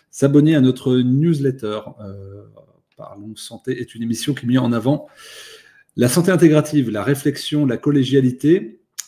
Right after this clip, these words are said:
et le doute. Le doute, on va l'avoir, euh, également ce soir avec cette thématique d'un monde en mutation qui va confronter, eh bien, des paroles, euh, hétéroclites qui vont nous permettre de mettre en perspective ce que chacun intellectualise, pressent, anticipe,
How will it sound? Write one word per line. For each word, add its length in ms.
et 400
le 120
doute. 380
Le 200
doute, 240
on 60
va 140
l'avoir, 500
euh, 100
également 400
ce 140
soir 220
avec 180
cette 200
thématique 460
d'un 120
monde 240
en 80
mutation 500
qui 140
va 120
confronter, 640
eh 60
bien, 220
des 100
paroles, 520
euh, 220
hétéroclites 680
qui 120
vont 280
nous 120
permettre 400
de 160
mettre 360
en 60
perspective 720
ce 220
que 260
chacun 600
intellectualise, 800
pressent, 560
anticipe, 580